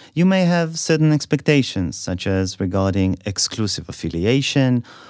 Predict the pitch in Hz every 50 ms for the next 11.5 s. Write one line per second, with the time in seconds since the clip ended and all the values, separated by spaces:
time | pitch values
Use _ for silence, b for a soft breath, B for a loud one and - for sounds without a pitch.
0 | B B - 110 107 101 101 98 95 - - - 113 120 123 131 127 120 113 107
1 | 104 101 98 98 98 95 - 92 87 92 92 95 95 123 139 139 135 131 _ -
2 | 131 127 123 123 120 120 120 - - 101 101 95 95 95 95 95 95 95 90 -
3 | - - - - - 147 143 135 123 120 113 110 107 104 - - 110 107 101 98
4 | 98 92 - 95 90 85 87 92 90 - - 85 95 90 - - 90 87 85 82
5 | 80 - - - 131 143 143 143 139 135 139 - - 127 123 120 117 110 - 95
6 | 95 90 - 117 123 127 120 120 120 117 113 113 110 110 110 107 101 - - 82
7 | 82 - - B B B B B B - 110 107 107 110 107 107 107 107 101 98
8 | 101 95 90 92 87 82 85 82 78 78 82 80 _ _ _ _ _ _ _ _
9 | 135 127 - - 202 220 - 131 110 113 113 - - _ - _ - - 123 117
10 | - - 127 120 - 139 135 131 135 117 120 117 113 113 113 101 - - - -
11 | - - 110 107 101 101 101 98 98 95